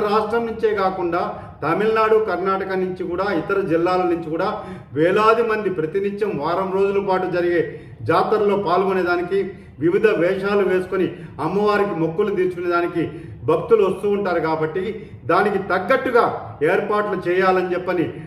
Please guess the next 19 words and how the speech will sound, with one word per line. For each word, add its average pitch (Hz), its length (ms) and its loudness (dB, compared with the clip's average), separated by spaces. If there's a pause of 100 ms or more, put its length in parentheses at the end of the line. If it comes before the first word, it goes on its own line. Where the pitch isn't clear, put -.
(120)
నేను 165 240 2
కోరుకుంటున్నా. 185 540 0 (420)
ముఖ్యంగా 233 460 2 (380)
స్థానికులకు, 226 840 2 (420)
సామాన్య 233 640 2 (120)
భక్తులకు 208 500 0 (440)
గంగమ్మ 226 400 2 (180)
జాతర 202 320 2 (160)
దర్శన 170 280 -2 (120)
భాగ్యం 185 340 0 (440)
ప్రత్యేక 240 500 6 (160)
క్యూ 196 220 0
లైన్ల 208 240 0 (100)
ద్వారా 185 260 0 (440)
ప్రత్యేక 220 440 4 (120)
సమయాలను 196 640 0
కేటాయించి 180 600 0 (400)
దర్శన 170 340 0
భాగ్యం 190 300 2